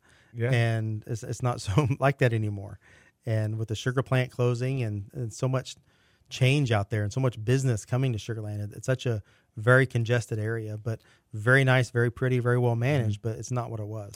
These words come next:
Speaker 1: It, it, not at all, and it, especially around the, the sugar plant now, it's turned into this whole new neighborhood. It, back then, I remember when I was growing up,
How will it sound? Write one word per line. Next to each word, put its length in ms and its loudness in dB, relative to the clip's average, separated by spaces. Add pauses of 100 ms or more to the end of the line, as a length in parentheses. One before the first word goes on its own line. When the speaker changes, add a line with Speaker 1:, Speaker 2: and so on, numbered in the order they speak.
Speaker 1:
It, 180 6
it, 140 8
not 220 6
at 60 2
all, 240 6
and 120 2
it, 140 -2
especially 420 0
around 440 6
the, 420 0
the 80 -4
sugar 280 -2
plant 320 -2
now, 440 2
it's 460 -2
turned 280 -2
into 280 -2
this 180 0
whole 500 2
new 320 0
neighborhood. 680 0
It, 160 -2
back 220 6
then, 300 4 (480)
I 100 6
remember 420 10
when 140 4
I 60 8
was 100 6
growing 280 6
up, 320 4